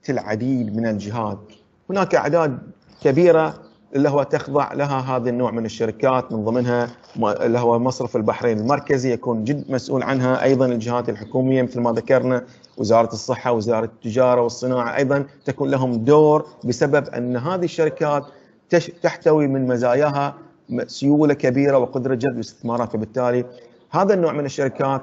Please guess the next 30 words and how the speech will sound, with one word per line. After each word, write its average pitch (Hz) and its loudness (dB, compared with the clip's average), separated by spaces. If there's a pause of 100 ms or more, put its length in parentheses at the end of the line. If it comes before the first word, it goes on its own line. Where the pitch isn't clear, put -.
تكون 135 0
مبالغ 135 2
خ-، - -10
جدًا، 127 -2
جدًا، 120 -2
جدًا 123 -2
ضخمة، 113 -2 (200)
فبالتالي 123 2
لا 117 2
بد 147 -2
من 139 -2
تحتاج 131 -4 (200)
إلى 123 6
المتابعة 120 0
حتى 117 -6
تحمي 160 -2 (180)
اللي 127 0
هو 131 0
أن 123 -2
تكون 127 -4
غطاء 147 0
وحماية 156 0
إلى 151 0 (440)
المشاركين 123 -2 (160)
في 120 -4
هذا 113 -2
النوع 107 -4
من 104 -4
الشركات 113 0
من 113 -2